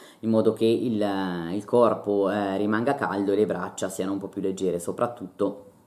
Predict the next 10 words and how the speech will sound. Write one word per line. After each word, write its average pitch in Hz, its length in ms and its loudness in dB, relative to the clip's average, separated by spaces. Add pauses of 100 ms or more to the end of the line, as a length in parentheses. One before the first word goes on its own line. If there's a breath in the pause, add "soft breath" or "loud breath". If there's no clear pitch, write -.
(380)
in 110 120 -4
questi 104 280 -4
momenti 98 540 -2 (340 loud breath)
dove 104 220 2
la 92 100 0
menopausa 95 600 -2
la 104 100 0
fa 87 260 -8
da 98 140 -6
padrona. 87 580 -6